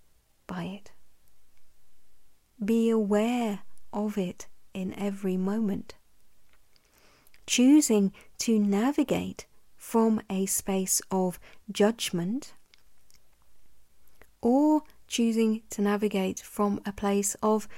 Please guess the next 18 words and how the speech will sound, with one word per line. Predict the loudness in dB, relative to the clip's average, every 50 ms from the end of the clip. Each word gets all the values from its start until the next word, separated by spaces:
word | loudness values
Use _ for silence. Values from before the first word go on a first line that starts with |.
| -14 -12 -6
witnessing | 0 2 2 2 2 2 2 2 2 2 2 2 2 2 2 0 -4 -8 _ -14 -4 0
yourself | 2 2 2 2 0 -2 0 0 0 -2 -4 -6 -12 -20 -20 -14 _ -2
as | 0 0 2
a | 2
human | 0 -2 -4 -6 -2 0 0 2 2 0 0 -4 -6 _ -20 -20 -8 -4
in | -2 -2 -2 -2 -4 -4
a | -2
state | -2 -2 -2 -2 -4 -6 -8 -10 -14 -18 -20 -20 -20 -20 -20 -20 -10 -8
of | -8 -8 -6
judgment | -6 -8 -8 -8 -8 -12 -12 -12 -12 -14 -16 -20 -20 -20 -18 -16 -14 -12 -10 -10 -8 -8 -10 -10 -12 -12 -12 -10 -10 -10 -12 -14 -16 -20 -20 -16 -6 -2 2 2 2 4 6 6
is | 6 6 6 4
how | 0 -2 0 2 2 4 4 4
you | 4 4 4 4 4 4 4 4
are | 2 2 2 0 -2 -2 -2
able | 0 0 2 2 2 0 0 -2 -4 -4 -4
to | -4 -2 -2 -2 0
re-find | 0 -2 -2 -2 -2 -4 -6 -8 -6 -4 -2 -2 0 0 0 2 2 0 0 -2 -2
yourself, | -4 -6 -6 -6 -8 -10 -10 -10 -12 -14 -14 -16 -18 -20 -18 -18